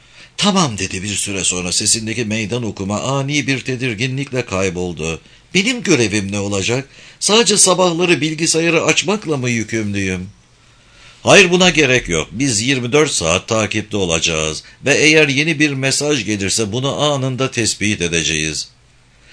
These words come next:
"Ama siz katilin benimle tekrar iletişime geçeceğine gerçekten de inanıyor musunuz?" "Bilmiyorum. Hem zaten benim ne düşündüğümün de pek önemi yok.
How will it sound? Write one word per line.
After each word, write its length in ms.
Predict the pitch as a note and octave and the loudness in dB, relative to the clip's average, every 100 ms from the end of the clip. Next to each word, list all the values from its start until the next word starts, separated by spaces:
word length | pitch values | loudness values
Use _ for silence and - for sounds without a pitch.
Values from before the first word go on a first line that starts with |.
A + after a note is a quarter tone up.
| - - _ | -20 -20 _
"Ama 180 | E3+ A3+ | 0 2
siz 300 | - G3 - | 2 0 0
katilin 500 | E3 F3+ F#3 F#3 D3+ | 0 0 0 -2 0
benimle 340 | D#3 F3 E3+ | 0 0 -2
tekrar 320 | E3 C#3+ E3+ | -2 0 0
iletişime 600 | D#3 D3 D3+ C#3+ D3 D3+ | 0 0 -2 0 -2 -2
geçeceğine 580 | D#3 D3 C#3+ B2+ C3+ C3 | -2 -2 -2 -4 -4 -4
gerçekten 640 | A#2+ C3+ C#3 C#3+ - C#3+ C#3 | 0 -2 0 -4 -2 -2 -2
de 60 | |
inanıyor 400 | C3+ B2+ C#3+ G3+ | -2 -2 -2 -2
musunuz?" 640 | F3+ A#2 - G2 F#2+ F#2 - _ _ - _ - - - - | -2 -4 -4 -4 -4 -6 -14 _ _ -20 _ -20 -20 -20 -16
"Bilmiyorum. 680 | D2+ A#2+ F3 G3 B2 D#2 C#2+ C#2+ | 2 2 4 2 0 0 -4 -4
Hem 180 | F2+ F#2 | -4 -2
zaten 440 | G2 F#2+ G2 F#2+ | 0 0 0 0
benim 300 | G#2 A2 F#2 | 0 0 0
ne 140 | A#2+ | -2
düşündüğümün 640 | A2+ G#2+ A#2+ G#2+ B2+ C3 B2+ | -2 -4 -4 -2 0 -2 0
de 140 | B2 | 0
pek 200 | B2 G2+ | 0 0
önemi 380 | A2 G2+ F#2 F#2 | 0 0 0 0
yok. 260 | D#2 D2+ | -2 -4